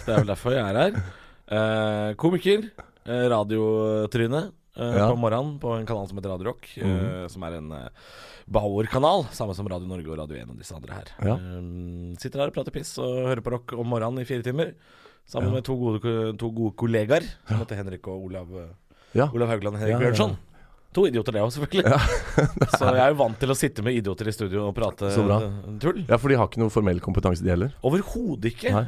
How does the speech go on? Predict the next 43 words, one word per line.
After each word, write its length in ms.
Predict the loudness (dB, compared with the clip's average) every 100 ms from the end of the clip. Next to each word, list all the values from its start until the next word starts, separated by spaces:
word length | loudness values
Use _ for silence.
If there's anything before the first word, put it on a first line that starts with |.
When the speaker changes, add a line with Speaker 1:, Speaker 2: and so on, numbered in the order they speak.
| -2
Speaker 1:
Eh, 340 | -4 -2 -2
jeg 80 | -4
tror 160 | -6 -6
vi 80 |
er 220 | -4 -4 -2
der, 220 | -2 -2
eh, 340 | -4 -4 -4 -6
fordi 340 | -6 -6 -6
vi 220 | -4 -4 -6 -16 -20 -20 -20 -18 -4
kommer 220 | -4 0
fra 80 | -2
stand-up, 540 | -2 -4 -4 -8 -6
eh, 240 | -4 -2 -2
og 160 | -2
humorverden. 800 | -2 -2 -2 2 0 0 -2 -2
Speaker 2:
Ja. 160 | 2 2
Speaker 1:
Ikke 140 | 2 0
fordi 180 | 0
vi 100 | 0
har 100 | 0
noe 100 | -2
med 160 | -2 -4
rock 240 | -6 -10 -4
å 60 | 0
gjøre. 200 | 2 0 -6 -16 -2
Speaker 2:
Nei, 160 | 2 2
nettopp. 280 | 2 -2 -4
Speaker 1:
Vi 80 | -6
har 280 | 2 4 4
rockejournalister 520 | 2 -4 -4 -6 -8
på 100 | -6 -6
jobb 40 | -4
også, 200 | -4 -6 -8 -20 -18 -2
Speaker 2:
Ja. 140 | 2
Speaker 1:
men 200 | 2 0
det 120 | -4 -6
er 160 | -8 -10
ikke 140 | -12 -14
oss. 300 | -12 -12 -12 -6
Ikke 80 |
Speaker 2:
Nei. 140 | 0 0
Speaker 1:
i 20 |
morgenshowet. 480 | 2 0 0 -4 -8